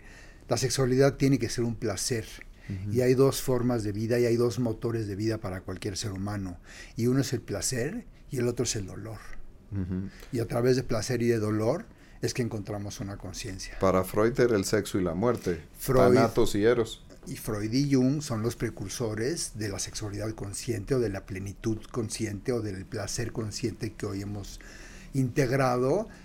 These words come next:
Speaker 1: utilizando sistemas de información que tienen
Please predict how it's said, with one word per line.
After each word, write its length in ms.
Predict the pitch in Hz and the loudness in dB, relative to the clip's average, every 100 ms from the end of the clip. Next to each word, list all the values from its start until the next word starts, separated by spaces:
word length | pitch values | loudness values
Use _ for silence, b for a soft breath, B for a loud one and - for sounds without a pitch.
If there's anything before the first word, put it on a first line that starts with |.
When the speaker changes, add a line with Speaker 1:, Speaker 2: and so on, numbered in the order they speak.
| B B | B B
Speaker 1:
utilizando 680 | 127 123 117 110 131 123 127 | -4 -2 -4 -2 0 0 0
sistemas 480 | 113 113 117 117 123 | -2 -6 -2 -2 0
de 60 | |
información 560 | 127 131 127 127 151 131 | 0 0 0 2 2 2
que 100 | 107 | 0
tienen 400 | - 117 110 | -6 -4 -4